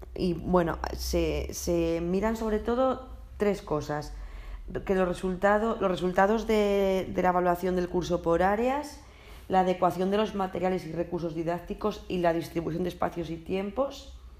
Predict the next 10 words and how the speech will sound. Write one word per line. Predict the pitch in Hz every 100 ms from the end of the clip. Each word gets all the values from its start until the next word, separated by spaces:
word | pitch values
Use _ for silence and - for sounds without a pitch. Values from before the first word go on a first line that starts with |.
| - - - - - - - - -
y | 185
los | 175 160
métodos, | 185 190 185 180 180 -
mm, | 180 175 160
pedagógicos | 160 165 165 165 170 156
utilizados, | 156 165 160 196 214 254 - -
y | -
también | - 175 180 185 220 247
la | 214
contribución | 185 175 170 165 165 - 226 254